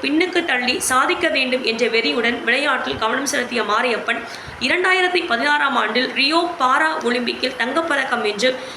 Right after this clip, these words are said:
ஒட்டுமொத்த கவனத்தையும் ஈர்த்தார். இரண்டாயிரத்தி இருபது டோக்கியோ பாரா ஒலிம்பிக்கில் வெள்ளிப் பதக்கத்தை கைப்பற்றினார்.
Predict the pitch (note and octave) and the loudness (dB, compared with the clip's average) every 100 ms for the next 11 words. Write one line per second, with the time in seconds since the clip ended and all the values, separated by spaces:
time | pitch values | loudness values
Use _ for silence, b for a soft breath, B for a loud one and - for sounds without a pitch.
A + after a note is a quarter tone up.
0 | B C#4 - G4+ F4 F4+ C4 A#3+ B3+ B3 | B 0 2 2 2 2 2 2 0 0
1 | A3+ B3 A3 A3 A#3+ A#3+ A#3+ B B A#3+ | 0 0 0 0 0 -2 -4 B B 0
2 | D#4 F#4 F#4 F#4 E4+ C4+ C4+ B3 B3+ B3+ | 2 2 2 2 0 2 2 2 2 4
3 | C4 C#4 D#4 E4 E4 C4 E4 D#4 B3 A#3+ | 2 2 2 2 4 2 4 2 0 0
4 | A#3+ B3 - A#3+ D4 E4 B3+ B3 A#3+ C4+ | 0 0 0 0 2 2 0 0 0 0
5 | C4 A3+ A#3 A3+ A#3 A3+ | 0 0 0 -2 0 0